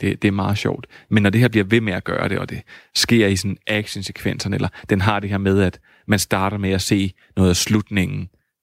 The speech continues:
på en, øh, episode, eller, altså, så, så, så er det der, hvor jeg nærmest ligger mig ned, og så brækker mig i lovtykke stråler. Derudover så er afsnittene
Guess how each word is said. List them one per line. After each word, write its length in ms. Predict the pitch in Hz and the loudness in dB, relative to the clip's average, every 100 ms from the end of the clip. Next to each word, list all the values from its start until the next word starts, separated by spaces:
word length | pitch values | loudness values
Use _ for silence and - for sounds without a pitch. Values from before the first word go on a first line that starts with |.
| - | -2
på 220 | 104 95 | 0 2
en, 180 | 90 87 | 0 0
øh, 200 | 87 87 | 0 0
episode, 920 | - 92 92 - 98 95 95 95 92 | -2 -2 0 0 2 2 2 2 2
eller, 220 | 87 82 85 _ _ _ _ _ _ _ _ _ | -2 -4 -10 _ _ _ _ _ _ _ _ _
altså, 160 | - 113 - _ _ _ _ - | -2 -2 -4 _ _ _ _ -8
så, 80 | - | -4
så, 240 | - 120 110 | 0 2 0
så 160 | - 110 | -2 -2
er 40 | |
det 80 | 104 | 2
der, 100 | 101 | 2
hvor 160 | 98 | 2
jeg 80 | 98 | 2
nærmest 280 | 95 98 101 | 0 -2 0
ligger 200 | 104 104 | 0 2
mig 120 | 98 | 0
ned, 120 | 92 - | -2 -2
og 80 | - | -2
så 80 | 98 | -2
brækker 320 | - 98 98 | 0 2 2
mig 100 | 95 | 4
i 40 | 90 | 2
lovtykke 380 | 95 98 101 95 | 2 0 -2 -2
stråler. 280 | 101 98 | -2 0
Derudover 480 | 107 127 117 107 104 | 2 2 2 0 -2
så 220 | 107 110 - | -6 -8 -4
er 200 | 95 92 | -2 0
afsnittene 680 | 98 98 - - 104 110 | 2 0 0 0 0 0